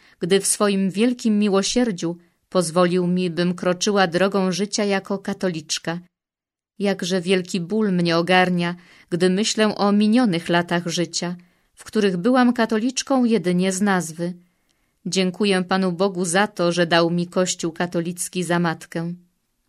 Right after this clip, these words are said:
Całym sercem i całą duszą wdzięczna jestem w imieniu Jezusa Chrystusa papieżowi, jego zastępcy na ziemi, kapłanom i osobom konsekrowanym Kościoła rzymskokatolickiego.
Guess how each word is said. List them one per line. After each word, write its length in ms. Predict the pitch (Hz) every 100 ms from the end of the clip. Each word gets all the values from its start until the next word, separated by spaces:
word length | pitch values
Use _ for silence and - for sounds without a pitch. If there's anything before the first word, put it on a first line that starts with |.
| _ _
Całym 420 | - 226 214 220 220
sercem 680 | - 180 170 - 180 180
i 120 | 180 180
całą 440 | - 185 180 175
duszą 440 | 175 180 190 185 185 _ _ _ _ -
wdzięczna 560 | 175 208 185 - 185
jestem 540 | 185 190 185 - 180 180
w 140 | -
imieniu 320 | 190 196 208
Jezusa 480 | 190 180 220 226 196
Chrystusa 640 | 190 185 180 - 220 185
papieżowi, 760 | 175 170 175 175 170 175 165 190 - _ _ _
jego 220 | - 180 185
zastępcy 720 | 185 180 - 180 180 - 190
na 160 | 185
ziemi, 440 | 175 185 185 185 196 _ _ _ _
kapłanom 760 | - 185 - 180 190 202 214 220
i 140 | 185
osobom 500 | 165 180 208 202 196
konsekrowanym 1040 | 196 208 - 202 - 185 170 170 175 185
Kościoła 580 | 185 - 190 - 202 170
rzymskokatolickiego. 1400 | 160 170 170 - 165 170 170 160 175 - - 165 170